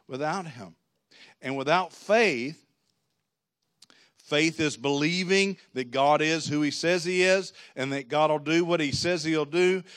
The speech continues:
and that the church will receive from God the promises that he has given in Scripture for everyone who is a believer.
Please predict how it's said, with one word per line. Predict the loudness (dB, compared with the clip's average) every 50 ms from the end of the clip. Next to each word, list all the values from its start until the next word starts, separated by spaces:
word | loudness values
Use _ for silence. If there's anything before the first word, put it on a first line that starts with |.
| -20 -14 -4
and | -2 -2 -2 0 0
that | -2 -2 -2 -4 -6
the | -6 -6
church | -6 -6 -6 -2 2 2 2 2 2 -2 -6 -10 -14 -14 -16 -20 -12 -4
will | -2 -2 0
receive | 0 -2 -4 -4 -4 -4 -2 0 0 2 0 0 -2 -4 -8 -12 _ _ _
from | -6 -4 -4 -4 -4
God | -2 0 2 2 4 2 2 0 -2 -8 _ _ _ _
the | -14 -14
promises | -12 -6 0 2 2 2 2 0 -2 -2 -2 -2 -2 -2
that | -4 -4 -4 -2
he | -2 -4
has | -4 -4 -6 -6
given | -2 2 2 2 2 2 0 -2 -2 -4 -10 -18 -20 -20 _ _ _ _ _ _ _ _ _ _ _ _ _ _ _ _ _ _ _ _ _ _
in | -2 0 0 0 0
Scripture | -2 -4 -2 -2 -2 -2 -2 -4 -4 -2 0 0 -2 -4 _ _ _ _ _ _ _ _ _ _ _ _ _ _ _ _ -4
for | -2 0 2 2
everyone | 4 4 2 4 4 2 2 2 2 2 2 2 0 -2 -4 -8 -14 _ _ _ _ _ _
who | -4 -2 0 0
is | 2 2 0 0 -2
a | -2
believer. | -2 0 0 0 0 0 -2 -6 -12